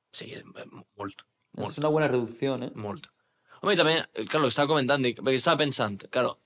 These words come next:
Speaker 1: has creat el Mercadona més gran d'Espanya en, eh, en una zona que,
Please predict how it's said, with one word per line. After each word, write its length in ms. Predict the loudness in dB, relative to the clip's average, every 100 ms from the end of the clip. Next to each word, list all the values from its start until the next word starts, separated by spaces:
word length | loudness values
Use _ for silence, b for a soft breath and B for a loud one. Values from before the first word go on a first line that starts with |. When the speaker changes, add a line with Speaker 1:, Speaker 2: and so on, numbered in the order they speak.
| -6
Speaker 1:
has 140 | -2
creat 180 | 2 2
el 60 | 2
Mercadona 320 | -2 -2 0 0
més 140 | 0
gran 160 | 0 0
d'Espanya 480 | -2 0 -2 -2 -8 _ _ _ _ _ _ _ _
en, 420 | -2 0 -2 -4
eh, 220 | -4 -6 -8 _ _ _
en 100 | -4
una 140 | -2 -2
zona 260 | -2 -2
que, 260 | -2 -4